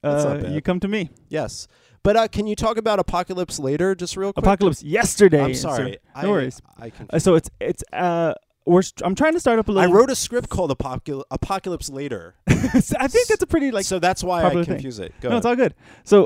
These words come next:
Speaker 2: uh, A P yesterday, or, uh, that's how you find us on Twitter and Instagram.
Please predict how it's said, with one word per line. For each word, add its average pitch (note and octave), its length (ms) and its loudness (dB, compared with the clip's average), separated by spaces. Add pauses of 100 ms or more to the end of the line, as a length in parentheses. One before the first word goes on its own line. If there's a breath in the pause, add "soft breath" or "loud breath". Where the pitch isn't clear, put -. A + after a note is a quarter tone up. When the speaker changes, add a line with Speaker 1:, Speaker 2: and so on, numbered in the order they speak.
Speaker 2:
uh, F3 300 4
A G#3 120 4
P A#3+ 140 2
yesterday, F3+ 640 0
or, C#3+ 280 -4
uh, - 220 -8
that's - 300 -8 (180)
how D3 80 -4
you C#3+ 120 -4
find C#3+ 240 -6
us C#3 80 -8
on C3+ 120 -6
Twitter D3 200 -2
and C#3+ 80 -2
Instagram. C3+ 280 -6